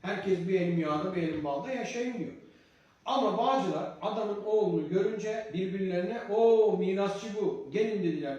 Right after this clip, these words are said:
"onu öldürüp mirasa konalım." E, böylece onu yakaladılar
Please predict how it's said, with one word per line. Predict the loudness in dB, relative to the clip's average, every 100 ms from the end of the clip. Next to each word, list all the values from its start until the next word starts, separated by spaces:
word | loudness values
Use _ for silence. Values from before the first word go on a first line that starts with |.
| -6
"onu | -6 -2
öldürüp | -2 -2 -2 -4
mirasa | -2 0 -2 -4 -6
konalım." | -4 -2 -2 -2 -6 -10 -18 -20 _ _
E, | -4 -2 0 -2 -2 0
böylece | 2 2 0 -2 -6 -6
onu | -4 -2
yakaladılar | -2 -2 -2 -2 -4 -4 -6